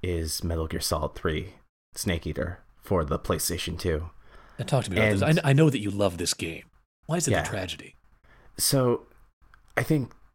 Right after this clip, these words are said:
Speaker 1: it's a tragedy in two ways. It's a, it's a tragedy in the text, and it's also a tragedy due to the built-up expectations of the players. Metal Gear Solid one and two, I've talked about this multiple times. So Metal Gear Solid one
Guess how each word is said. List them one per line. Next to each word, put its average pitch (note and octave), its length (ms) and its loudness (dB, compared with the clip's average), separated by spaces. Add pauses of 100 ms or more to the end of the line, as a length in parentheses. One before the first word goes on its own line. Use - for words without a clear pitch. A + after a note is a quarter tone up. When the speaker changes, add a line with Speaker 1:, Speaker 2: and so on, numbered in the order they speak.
Speaker 1:
it's - 240 0
a G2+ 100 0
tragedy G2+ 420 2
in E2+ 80 0
two F2 160 -2
ways. D#2+ 240 0
It's D#2+ 140 -2
a, E2+ 80 -2 (100)
it's - 340 -2 (300)
a G2+ 160 -2 (120)
tragedy A2 540 0
in F2 180 0
the D#2+ 80 -2
text, - 680 -4
and G2+ 140 2
it's F#2+ 140 0
also G2+ 300 2
a F#2 40 0
tragedy E2+ 760 0 (640)
due G#2+ 140 2
to - 140 -2
the F2 220 4
built-up F#2 480 2
expectations F#2 800 0
of E2 100 -2
the D#2+ 60 -2
players. D#2 680 0 (280)
Metal G#2+ 200 4
Gear G2 120 0
Solid F2+ 460 2 (100)
one F2 240 2
and D#2+ 140 0
two, D#2 460 -2 (440)
I've G#2+ 140 0
talked F2+ 220 -2
about E2 220 -2
this - 160 -6
multiple - 340 -4
times. - 340 -4
So - 140 0
Metal F#2 220 0
Gear F#2 100 -4
Solid E2 320 -2
one D#2+ 380 -2